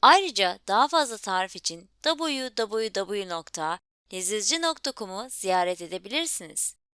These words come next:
Şimdi gelelim tavuklu, yoğurtlu düğün çorbası yapımına.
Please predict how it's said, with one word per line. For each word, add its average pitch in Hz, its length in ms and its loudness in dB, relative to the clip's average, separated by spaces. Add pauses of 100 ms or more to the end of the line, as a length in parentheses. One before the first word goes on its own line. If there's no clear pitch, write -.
(1000)
Şimdi 392 400 4
gelelim 170 560 0
tavuklu, 202 760 -8
yoğurtlu 240 520 -2
düğün 277 220 -6
çorbası 214 480 -2
yapımına. 151 480 -10